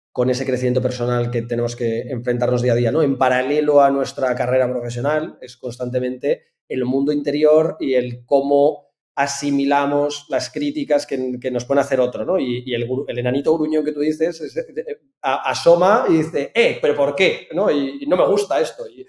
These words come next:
pero eso lleva vida propia. El, el, el tema es dialogar con tu gr-, enanito gruñón, ¿no? O sea, es decir, el tema es no evitarlo. El tema no es asumir que ya no está y ha desaparecido para siempre, porque ten-, yo, por ejemplo, es, es una frase ahí como muy categórica que he escuchado alguna vez,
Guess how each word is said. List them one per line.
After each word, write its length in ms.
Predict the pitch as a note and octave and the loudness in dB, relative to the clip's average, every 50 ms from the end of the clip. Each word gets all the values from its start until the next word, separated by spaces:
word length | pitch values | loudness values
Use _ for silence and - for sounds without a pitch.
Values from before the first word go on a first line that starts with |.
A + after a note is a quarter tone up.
| _ _ _ _ - | _ _ _ _ -2
pero 140 | D#3 E3 F3 | 0 2 2
eso 100 | G3 G#3+ | 4 4
lleva 120 | G#3 G3 | 4 6
vida 160 | F#3 F#3+ E3 | 6 6 4
propia. 260 | - E3+ D#3+ - C#3+ | 4 4 2 4 2
El, 120 | C3+ - - | 0 0 0
el, 180 | D#3 D#3 - _ _ _ - | -4 -4 -6 _ _ _ -10
el 140 | D#3 D3 | -8 -4
tema 140 | D3+ G3 A3+ | -2 0 0
es 80 | A3+ A3 | 2 4
dialogar 420 | A3+ G#3 F3 D3+ D3 E3+ F#3+ E3+ | 4 6 6 6 6 6 6 4
con 140 | C#3 C3 B2 | 2 0 -2
tu 80 | B2+ B2 | -2 -2
gr-, 140 | B2 - - | -4 -2 -2
enanito 440 | C3+ C3+ B2 A#2+ A#2+ B2 A#2+ B2 A#2 | -2 -2 -2 -2 -4 -4 -4 -4 -4
gruñón, 360 | A#2 A#2+ A#2 A2 A2 A2+ A2 - | -4 -6 -8 -8 -10 -12 -12 -6
¿no? 120 | - G#3 | -2 0
O 60 | B3+ D#3 | 0 0
sea, 80 | D3+ | 0
es 80 | C#3 C3 | -2 -2
decir, 260 | D3+ D3 C#3+ C#3+ - - _ _ _ - | -2 -2 -2 -4 -6 -8 _ _ _ -10
el 140 | - D3 D3 | -8 -6 -4
tema 160 | E3 F3+ F#3+ | -2 -2 -2
es 120 | F#3+ - | -2 -2
no 460 | G3+ G#3 G3+ G3 F#3 F3 F#3 - - _ _ _ _ _ _ - - _ - | 0 0 2 4 2 2 0 -4 -18 _ _ _ _ _ _ -20 -12 _ 0
evitarlo. 800 | F#3 D#3+ D#3+ D#3 D#3 - F3 G3 F#3 E3 C#3+ B2+ A#2+ A#2+ A#2+ | 0 2 2 0 0 2 2 4 4 2 0 -2 -4 -6 -8
El 140 | B2+ C3 C3 | -8 -4 -2
tema 160 | D#3 D#3+ F3 | 0 0 2
no 160 | F#3 G3 F#3+ | 2 4 4
es 260 | F#3 F3 - - - - | 2 2 0 -2 -4 -4
asumir 400 | D#3 D#3 - F3 D#3 F3+ F3+ F3+ | -4 -2 -2 -2 0 0 0 0
que 120 | E3 D3+ | 0 0
ya 120 | C#3+ D#3+ | 2 2
no 140 | D3 C#3+ A#2+ | 0 0 -2
está 400 | A#2+ - - - - E3+ D3 - - | -6 -8 -6 -2 0 0 0 0 2
y 80 | E3 | 2
ha 60 | E3 | 2
desaparecido 440 | D3 - - - C#3 C3+ C3 D#3 D3+ | 2 2 -2 -4 -4 -4 -2 -2 -2
para 160 | - B2+ B2 | -2 -2 -4
siempre, 300 | A#2+ - F3+ F3+ F3 E3+ | -4 -4 -2 0 0 0
porque 240 | - D3 C3 - C3+ | -2 -2 -6 -8 -8
ten-, 260 | - - E3 E3+ E3+ E3+ | -6 -6 -6 -6 -6 -4
yo, 160 | D#3+ F#3 - | -4 -4 -4
por 100 | - D#3+ | -4 -6
ejemplo, 240 | C#3+ F3 F3+ E3 D3 | -6 -6 -4 -4 -6
es, 160 | C3+ - - - | -6 -6 -8 -10
es 240 | C#3 B2+ - - - | -10 -10 -10 -10 -6
una 180 | D3 C#3+ D3 - | -4 -2 2 4
frase 220 | - D3 C#3+ D3 | 4 4 4 2
ahí 40 | C#3+ | -2
como 200 | - C#3 C3+ C3 | 0 0 0 0
muy 380 | C3+ C#3 C#3 C3+ B2 C3 - _ _ _ _ _ | 2 2 2 2 2 0 -4 _ _ _ _ _
categórica 460 | - C3+ B2+ C3+ C3 C#3+ C#3+ - C3 | -4 -2 0 2 2 2 2 0 -2
que 60 | A#2 C3 | -4 -4
he 20 | |
escuchado 280 | A#2+ - B2+ C3+ C3+ B2+ | -6 -6 -2 -2 0 0
alguna 160 | B2+ B2+ B2+ | 0 0 2
vez, 200 | C3+ D3 C#3+ - | 0 0 -2 -6